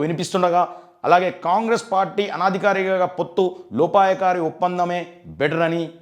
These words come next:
మరికొంతమంది చెప్తున్నారు. దీంతో చంద్రబాబు కాంగ్రెస్ పార్టీ విషయంలో సందిగ్ధంలో ఉన్నారని అంటున్నారు. ఈ నేపథ్యంలో వైఎస్ షర్మిల ఎన్నికల్లో పోటీ చేస్తే టీడీపీకి లాభమా, వైసీపీకి ప్లస్సా అన్నదే అర్థం కాక చంద్రబాబు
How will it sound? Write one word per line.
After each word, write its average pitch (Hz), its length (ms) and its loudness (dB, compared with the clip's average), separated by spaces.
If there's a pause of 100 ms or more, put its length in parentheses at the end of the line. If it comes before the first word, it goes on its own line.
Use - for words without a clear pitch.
(120)
మరికొంతమంది 139 720 0
చెప్తున్నారు. 85 420 -16 (300)
దీంతో 233 340 4 (440)
చంద్రబాబు 214 540 2 (540)
కాంగ్రెస్ 208 320 2
పార్టీ 202 180 2 (120)
విషయంలో 208 440 0 (260)
సందిగ్ధంలో 196 500 0 (160)
ఉన్నారని 185 420 2 (540)
అంటున్నారు. 131 400 -2 (360)
ఈ 220 120 -2
నేపథ్యంలో 214 460 0 (100)
వైఎస్ 208 320 0
షర్మిల 190 280 0 (340)
ఎన్నికల్లో 208 460 2
పోటీ 180 280 0
చేస్తే 170 240 -6 (100)
టీడీపీకి 165 420 -4 (100)
లాభమా, 180 360 2 (340)
వైసీపీకి 165 500 -2 (100)
ప్లస్సా 165 340 2 (300)
అన్నదే 156 260 -2 (260)
అర్థం 156 280 0
కాక 160 280 2
చంద్రబాబు 151 380 -2